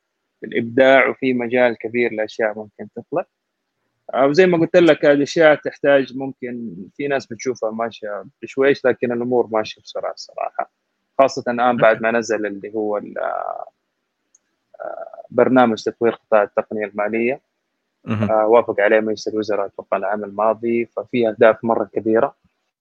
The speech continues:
Speaker 1: والوضع ماشي على تسارع. فيعني السنوات القادمة، آه، مجال فينتك مرة لسه، لسه يعني زي ما قلت لك، ترى إحنا لسه قاعدين نسخن على الخط. إذا قلت لك عندنا الأسيت فراكشناليزيشن هذا، إنك أنت تبيع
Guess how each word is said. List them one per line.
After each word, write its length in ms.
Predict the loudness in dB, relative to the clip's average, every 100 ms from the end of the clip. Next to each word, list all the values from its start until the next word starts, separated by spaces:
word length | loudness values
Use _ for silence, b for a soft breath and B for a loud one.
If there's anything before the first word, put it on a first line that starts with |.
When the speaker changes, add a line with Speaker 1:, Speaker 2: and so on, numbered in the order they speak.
| _ _ _ _ _
Speaker 1:
والوضع 560 | -2 0 2 4 2 0
ماشي 300 | -4 -2 -2
على 100 | -4
تسارع. 400 | -6 -8 -8 -10 _
فيعني 480 | 0 2 0 -2 -4
السنوات 440 | -2 2 4 4
القادمة، 600 | 2 4 4 2 -4 -2
آه، 680 | 0 0 -2 -8 -20 -20 -20 _
مجال 560 | -8 0 4 6 4 -4 _ _ _
فينتك 320 | -4 -2 -6 2
مرة 280 | 4 4
لسه، 360 | 4 2 4 2
لسه 380 | 2 -4 -8 -8
يعني 280 | -8 -6 4
زي 120 | 4
ما 80 | 4
قلت 160 | 4
لك، 200 | 4 4
ترى 140 | 2 0
إحنا 160 | 0
لسه 260 | -6 -2 -4 -4
قاعدين 280 | -4 -4
نسخن 380 | -4 -8 -10 -12
على 80 | -14
الخط. 220 | -12 -16 _ -2
إذا 140 | 2 2
قلت 180 | 4
لك 220 | 4 4 2
عندنا 320 | 0 -2 -2
الأسيت 380 | -2 -2 -4 -8
فراكشناليزيشن 1000 | -6 -6 -6 -6 -6 -6 -4 -4 -4 -2
هذا، 240 | -2 -2
إنك 180 | -6 -8 -12
أنت 180 | -16 -16 -10
تبيع 300 | -4 -2